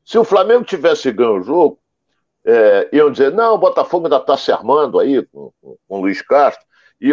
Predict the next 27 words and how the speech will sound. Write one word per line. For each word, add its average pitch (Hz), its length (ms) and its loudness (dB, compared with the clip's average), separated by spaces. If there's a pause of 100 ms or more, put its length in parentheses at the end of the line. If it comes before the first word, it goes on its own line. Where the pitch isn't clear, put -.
(140)
olha, 165 280 2
melhorou 180 580 4
o - 20 -6
Flamengo. 160 640 0
Com 175 100 -4
a... 147 160 -2 (140)
Então, - 340 -10
é, - 180 -6
futebol 254 380 0
é 240 160 4
isso. - 240 -4 (800)
Entendeu? 120 600 -2 (240)
Hoje 381 380 2
é 226 260 4
o 240 200 4
Luiz 214 260 0
Castro 220 480 -2
melhor. 165 460 2 (340)
Amanhã 254 420 2
pode 262 320 0
ser 240 200 0
o 156 260 2
Fernando 131 460 -2
Diniz, 117 600 0
pode 113 280 -4
ser 117 120 0
o, 101 300 0